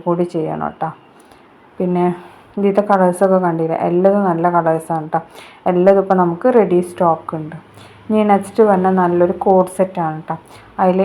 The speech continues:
എംബ്രോയ്ഡറി ഒക്കെ വന്നിട്ടുണ്ട്. അതിൻ്റെ ടോപ്പ് ലെങ്ത് വരുന്നത് ഫോർട്ടി ത്രീ ആണ് ട്ടോ. ഏ, നയൻറ്റി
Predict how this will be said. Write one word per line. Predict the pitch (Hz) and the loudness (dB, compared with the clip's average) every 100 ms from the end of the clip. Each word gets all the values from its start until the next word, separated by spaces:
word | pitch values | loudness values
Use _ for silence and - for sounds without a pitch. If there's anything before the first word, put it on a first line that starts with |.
| 202 | 0
എംബ്രോയ്ഡറി | 185 180 180 175 180 185 | 0 0 2 2 2 0
ഒക്കെ | 185 180 | 0 -2
വന്നിട്ടുണ്ട്. | 165 160 160 160 208 214 - - - - | -2 -6 -6 -4 -4 -4 -16 -20 -20 -8
അതിൻ്റെ | 175 170 185 | -6 -2 2
ടോപ്പ് | 190 170 165 | 4 2 0
ലെങ്ത് | 170 170 175 185 | -4 -4 -2 -2
വരുന്നത് | 170 165 185 220 - - - | -2 -6 -6 -10 -16 -20 -6
ഫോർട്ടി | 190 170 170 170 175 | -2 -2 0 -2 0
ത്രീ | 180 196 175 | -2 -2 -4
ആണ് | 156 151 156 | -6 -10 -8
ട്ടോ. | 160 165 - - - - | -10 -10 -18 -20 -20 -4
ഏ, | 165 - - 185 | -4 -4 -8 -2
നയൻറ്റി | 180 175 180 | 2 2 2